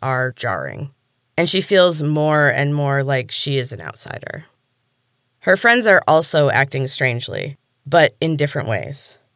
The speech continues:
Both leave Naomi just feeling even more adrift and alone. And there's also a new police chief with something to prove, who has a few questions for Naomi and her friends as well.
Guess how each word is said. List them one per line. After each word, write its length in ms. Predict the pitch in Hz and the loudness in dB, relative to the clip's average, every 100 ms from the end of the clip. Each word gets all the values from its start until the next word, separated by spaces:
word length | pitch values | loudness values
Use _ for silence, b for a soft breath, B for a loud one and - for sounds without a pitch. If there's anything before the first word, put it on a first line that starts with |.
| _ _ _ _ _ _ _ _ 165 | _ _ _ _ _ _ _ _ -2
Both 360 | 175 175 170 | 4 4 4
leave 260 | 165 160 156 | -2 -2 0
Naomi 640 | 156 151 151 151 147 147 | 0 0 0 0 0 -2
just 240 | 147 147 | -4 -6
feeling 340 | - 143 143 143 | -2 0 0 -2
even 300 | 147 151 147 | -2 -2 -2
more 280 | 143 131 139 | 0 -2 -2
adrift 480 | 101 139 131 139 - | -4 -2 -4 -4 -10
and 140 | 139 127 | -6 -6
alone. 480 | 123 104 67 143 - _ _ _ _ _ _ _ _ _ _ - | -6 -8 -10 -12 -14 _ _ _ _ _ _ _ _ _ _ 2
And 220 | 254 302 | 4 6
there's 160 | 294 | 4
also 400 | 247 262 - 254 | 4 2 2 2
a 180 | 240 185 | 4 2
new 220 | 190 202 | 2 0
police 340 | 202 175 190 - | -2 -6 -4 -2
chief 340 | - 220 226 | -4 -4 -6
with 220 | 156 147 | -4 -4
something 360 | 139 156 147 147 | -4 -6 -4 -4
to 60 | 143 | -6
prove, 520 | - 175 196 226 - _ _ _ _ | -4 -2 -2 -4 -12 _ _ _ _
who 80 | - | 0
has 200 | 180 160 | 2 2
a 60 | 147 | 0
few 180 | 156 147 | -4 -4
questions 580 | - 147 - 139 143 | 0 0 0 -2 -2
for 160 | - 139 | -2 -2
Naomi 460 | 143 143 139 143 139 | 0 2 2 0 0
and 140 | 139 | 0
her 100 | 139 | -4
friends 380 | 139 139 135 135 | -2 -2 -2 -4
as 200 | 127 135 | -8 -2
well. 400 | 165 160 147 | 2 2 2